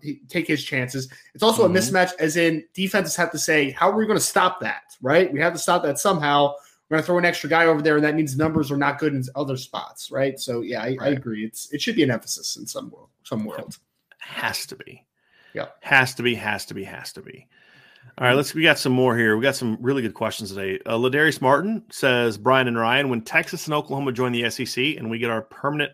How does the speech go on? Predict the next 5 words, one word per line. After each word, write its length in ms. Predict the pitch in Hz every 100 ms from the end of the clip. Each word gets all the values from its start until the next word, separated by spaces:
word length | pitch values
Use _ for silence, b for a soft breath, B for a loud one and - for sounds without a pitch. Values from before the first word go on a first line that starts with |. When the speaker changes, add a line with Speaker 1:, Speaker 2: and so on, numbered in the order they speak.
| -
Speaker 2:
pods, 680 | - 147 104 92 117 127 b b b b b -
do 80 | 113
you 240 | 107 135
think 480 | 156 151 135 131 - _ 120
that 380 | 113 113 110